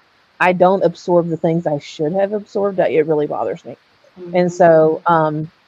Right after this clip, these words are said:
Speaker 1: I think, um, in the beginning, I knew that I wanted to put a good, a bit of money into my first publication and make sure I had an edited document and I make sure I had a good cover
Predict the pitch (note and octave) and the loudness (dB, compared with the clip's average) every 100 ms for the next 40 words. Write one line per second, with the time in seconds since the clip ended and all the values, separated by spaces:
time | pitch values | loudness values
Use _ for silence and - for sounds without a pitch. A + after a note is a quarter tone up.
0 | _ _ _ _ _ _ E3 E3 E3+ D#3+ | _ _ _ _ _ _ -2 0 -2 -2
1 | - _ - F3 E3 D#3 E3 E3 E3 D#3 | -8 _ -10 -4 -2 -2 -4 -4 -2 -2
2 | D#3+ D#3 D#3 D#3 D#3+ _ _ _ _ _ | -2 -2 -2 -4 -8 _ _ _ _ _
3 | - E3 E3 E3 E3+ F#3 F#3+ F3 E3 D3+ | -2 0 2 0 0 0 2 2 2 2
4 | D#3+ E3 D#3+ D#3+ D#3+ - F3 D#3+ D#3 D#3+ | 0 0 -2 -2 -4 -6 -2 0 -2 -6
5 | _ _ _ - C4+ - F3+ F#3 F3 E3+ | _ _ _ 0 2 0 2 4 4 2
6 | E3+ - E3+ F3+ E3+ - - E3+ E3+ D#3+ | -2 -2 0 2 0 -2 -8 -8 -4 -2
7 | D#3 D#3+ - D#3 D#3+ - D#3+ D#3 D3+ - | -2 -4 -4 -4 -4 -4 -6 -4 -6 -4
8 | D3+ - D3+ D3 - D3 - D3+ D3 D3 | -6 -4 -6 -6 -6 -8 -6 -6 -6 -8
9 | - D3 D3 D3 D3+ - E3+ E3 F#3 F#3+ | -8 -4 -4 -4 -8 -8 -6 0 0 0
10 | F3+ F3 _ _ _ _ F#3 F3 F3 E3 | -2 -4 _ _ _ _ 2 2 2 2
11 | D#3+ D#3+ D3 C#3+ C#3+ D3 - D#3 C#3 - | 2 0 -2 -2 -2 -4 -6 -6 -8 -6
12 | C#3+ C#3 G3 G#3+ - E3+ E3+ D#3 D#3 | -6 -2 0 0 2 0 2 0 0